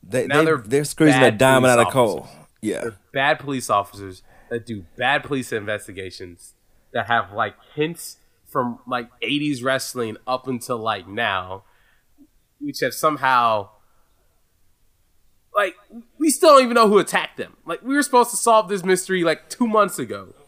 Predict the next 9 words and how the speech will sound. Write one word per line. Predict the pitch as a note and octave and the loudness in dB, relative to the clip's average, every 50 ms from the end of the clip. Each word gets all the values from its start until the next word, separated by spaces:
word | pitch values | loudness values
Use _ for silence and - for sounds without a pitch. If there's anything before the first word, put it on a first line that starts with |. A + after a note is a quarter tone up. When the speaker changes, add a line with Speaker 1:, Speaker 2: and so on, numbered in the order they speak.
| _ _ _ _ _ _ _ _ _ _ _ _ _ _ _ _ _ _ _ _ _ _ - | _ _ _ _ _ _ _ _ _ _ _ _ _ _ _ _ _ _ _ _ _ _ -10
Speaker 2:
And, | C#3 C3 B2+ - | -8 -8 -8 -8
and | - C3 C3 B2 - | -10 -10 -12 -10 -8
we | C3+ C3 | -6 -2
don't | C3+ B2+ A#2 | -2 -2 -2
even | G#2+ G2+ | -2 -4
know | G2 F#2+ | -8 -10
what's | F2+ - | -12 -12
going | - F2+ E2+ | -16 -20 -20
on. | _ | _